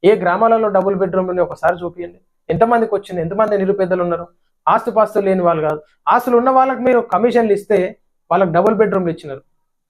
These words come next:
ఇలా తెలంగాణ తల్లి విగ్రహం పెట్టలేకపోయినారు, సిగ్గుచేటుగా భావించుకోవాలి అసలు బీఆర్ఎస్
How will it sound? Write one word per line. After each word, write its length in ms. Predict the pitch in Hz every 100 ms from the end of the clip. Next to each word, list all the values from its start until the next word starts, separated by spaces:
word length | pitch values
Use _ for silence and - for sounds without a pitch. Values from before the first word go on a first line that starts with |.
| _ _ _ _ _ _ -
ఇలా 120 | 226
తెలంగాణ 480 | 247 233 269 269 254
తల్లి 220 | 254 233
విగ్రహం 400 | 202 202 226 214
పెట్టలేకపోయినారు, 760 | 185 196 190 185 175 170 185 262 _ _
సిగ్గుచేటుగా 460 | 226 226 285 262 233
భావించుకోవాలి 540 | 180 170 160 - 143
అసలు 180 | 135 135
బీఆర్ఎస్ 360 | 143 196 190